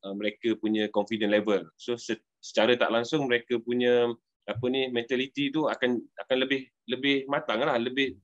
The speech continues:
akan, akan naik satu level, satu level, so lebih matang. So, uh, jumpa ataupun lawan pemain-pemain pun dah tak takut. Uh, so, benda macam ni yang kita nak terapkan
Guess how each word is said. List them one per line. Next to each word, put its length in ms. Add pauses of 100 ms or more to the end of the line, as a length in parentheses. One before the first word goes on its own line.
(140)
akan, 420 (180)
akan 500 (280)
naik 240
satu 200
level, 360
satu 280
level, 280
so 160
lebih 240
matang. 320
So, 320 (380)
uh, 680 (800)
jumpa 600
ataupun 380
lawan 280
pemain-pemain 600
pun 120
dah 120
tak 160
takut. 480
Uh, 280
so, 360 (440)
benda 280
macam 280
ni 200
yang 240
kita 320
nak 200
terapkan 680